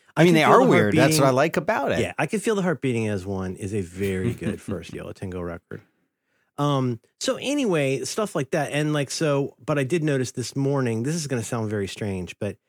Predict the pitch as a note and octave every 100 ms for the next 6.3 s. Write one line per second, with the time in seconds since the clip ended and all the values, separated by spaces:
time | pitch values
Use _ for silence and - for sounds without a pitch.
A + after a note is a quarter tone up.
0 | - B3 E4 D4 A3 F#3+ F3+ F3+ E3 C#3+
1 | C#3+ C#3+ C3+ - C3+ C3+ B2+ B2 - _
2 | - _ _ _ F#3 F3+ A3 G3 E3 C#3+
3 | C3+ A#2+ A#2+ A#2+ A#2+ C3 B2 B2 A#2+ A#2+
4 | - B2+ A#2+ A#2 A2+ - - A#2 B2+ B2
5 | B2 A#2 A2+ A2 G#2 A#2 F#2+ F#2 F#2 C3
6 | G#2+ G2+